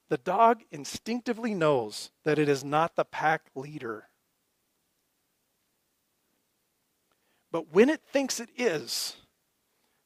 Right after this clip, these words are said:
the dog will misbehave. When the dog is under the authority of its owner, it becomes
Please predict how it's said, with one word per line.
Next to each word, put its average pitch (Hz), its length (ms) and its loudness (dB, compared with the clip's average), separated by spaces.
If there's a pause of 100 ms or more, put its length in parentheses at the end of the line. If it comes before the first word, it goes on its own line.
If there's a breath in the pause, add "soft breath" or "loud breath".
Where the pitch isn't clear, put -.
the 165 80 0
dog 180 320 8
will 147 120 -4
misbehave. 151 640 -8 (1500)
When 180 140 2
the 185 100 4
dog 240 380 10
is 185 220 0
under 202 220 6
the 165 160 2
authority 247 720 0
of 156 160 -2
its - 180 -4
owner, 208 460 2 (300)
it 156 140 -4
becomes 165 840 -4